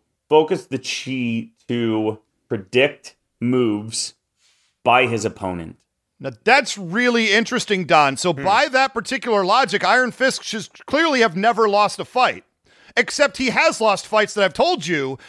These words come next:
Speaker 2: so maybe it's not that big a deal after all.
Speaker 1: It sh-, it, and, and that's, and that's what I don't get about it, is if somebody can predict their opponent's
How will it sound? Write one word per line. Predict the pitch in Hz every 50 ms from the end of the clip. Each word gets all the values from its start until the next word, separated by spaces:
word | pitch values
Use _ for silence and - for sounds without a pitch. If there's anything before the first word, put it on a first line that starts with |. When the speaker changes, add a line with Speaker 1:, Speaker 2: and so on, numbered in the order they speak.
| - _
Speaker 2:
so | - - - 247 247 247 240 226
maybe | 202 214 277 320 320 330
it's | 311 - - -
not | 262 269 262 262
that | 269 254 254 247 - _ 220 156 147
big | 254 262 233
a | 220 226
deal | 151 214 226 220 214 202
after | 190 180 160 - - 170 147
all. | 120 98
Speaker 1:
It | 190 190 190
sh-, | - - -
it, | - 214 -
and, | - 226 233 233 233
and | 220 214 220
that's, | 226 233 226 - -
and | - 202 208
that's | 226 233 -
what | 233 233 220
I | 214
don't | 208 202 175 135
get | 185 202 208
about | 190 135 135 120 113 107
it, | 107 104 - -
is | 135 131 117 - -
if | 143 156 151 - -
somebody | - 208 208 208 196 170
can | - - 185 190 196 190
predict | 151 147 147 131 160 156 156 -
their | - 135 135 131
opponent's | 120 110 - - 151 147 139 123 113 - - -